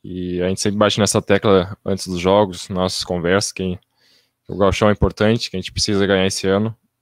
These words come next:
Acho que nós temos um bom elenco, um bom grupo, um bom time, é, pra brigar pelo título e,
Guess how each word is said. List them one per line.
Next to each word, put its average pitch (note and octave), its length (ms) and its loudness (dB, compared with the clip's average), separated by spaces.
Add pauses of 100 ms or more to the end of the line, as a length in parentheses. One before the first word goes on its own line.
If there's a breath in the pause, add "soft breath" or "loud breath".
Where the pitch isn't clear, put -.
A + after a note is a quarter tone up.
(300)
Acho - 160 -12
que - 60 -14
nós F#2 160 -4
temos G2 240 -2
um G2 100 -2
bom G2 140 2
elenco, G2 360 0
um F#2+ 40 -2
bom G2 160 2
grupo, F#2+ 380 -2
um F2+ 40 -4
bom F#2+ 160 0
time, G2+ 360 -2 (1000)
é, E2 340 -8
pra F#2+ 180 0
brigar G2+ 260 2
pelo F#2+ 220 -2
título G#2 400 -4
e, F2 340 -4